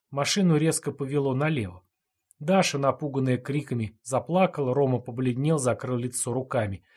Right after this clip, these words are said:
С их папой что-то случилось, иначе зачем бы он стал лезть к ним прямо через сиденье, когда машина все еще едет? «Нет!»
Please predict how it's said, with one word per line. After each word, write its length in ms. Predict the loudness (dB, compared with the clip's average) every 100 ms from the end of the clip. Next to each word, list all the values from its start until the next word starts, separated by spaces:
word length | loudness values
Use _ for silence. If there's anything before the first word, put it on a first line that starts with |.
| -20 -10
С 120 | -2
их 180 | -2 4
папой 300 | 4 4 -2
что-то 320 | -4 -6 -6
случилось, 760 | -4 -4 -2 -4 -6 -10 -20 -12
иначе 360 | -2 -2 0 -2
зачем 440 | -2 0 0 2
бы 80 | 0
он 80 | -2
стал 300 | 2 4 6
лезть 280 | 4 2
к 80 | -2
ним 180 | -4 -4
прямо 300 | 0 0 0
через 320 | -2 -4 -2
сиденье, 460 | -2 0 2 2 0
когда 240 | -2 -2
машина 420 | 0 0 0 -2 -2
все 220 | -2 -2
еще 260 | -2 -4
едет? 360 | -2 -2 -2 -8 _ _ _ _ _ _
«Нет!» 720 | -6 2 4 4 4 2 -2